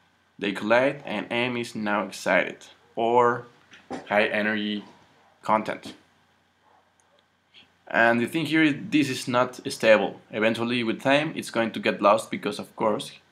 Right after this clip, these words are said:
this molecule is going to crash or collide with another molecule. And this is what some free, free radicals are. Probably you've heard the concept, free radicals, especially while burning or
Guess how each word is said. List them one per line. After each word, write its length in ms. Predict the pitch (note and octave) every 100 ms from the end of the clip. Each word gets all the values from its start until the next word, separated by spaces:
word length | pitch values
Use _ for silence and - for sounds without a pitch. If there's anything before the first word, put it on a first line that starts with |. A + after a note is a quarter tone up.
| _ _ -
this 180 | G#2+ A2
molecule 420 | A2 C3 C3 C#3
is 100 | C3+
going 200 | A#2 G#2
to 80 | -
crash 520 | - A2+ A2 - - -
or 80 | G#2
collide 420 | A2+ G#2 G2 A#2
with 120 | G#2
another 260 | F#2+ A2+ A2+
molecule. 480 | A#2+ A#2+ - C3 - _ _ _ _ _ - _ _ _ -
And 180 | G#2 G#2
this 220 | C3 C#3
is 220 | C3 -
what 600 | A2+ A2 A2 A#2+ A#2+ - - _ _ _ _ _ _ _ _ _
some 340 | - A2 G#2+
free, 440 | G2 B2 C#3 C3+ -
free 280 | - - C3+
radicals 580 | B2 A#2+ B2+ B2 B2 -
are. 420 | A2+ G2+ - - - -
Probably 260 | A2 A2
you've 200 | A2 A2
heard 280 | - A2+ G#2+
the 60 | -
concept, 480 | B2 B2+ D3+ D#3 -
free 200 | A2+ G#2+
radicals, 600 | G#2+ A2 A2+ A#2 A#2 A#2
especially 640 | - G#2+ A2+ G#2+ G#2+ G2
while 240 | G2+ F#2
burning 560 | F2+ G#2 A#2+ A#2 A#2 G#2+
or 320 | F2 -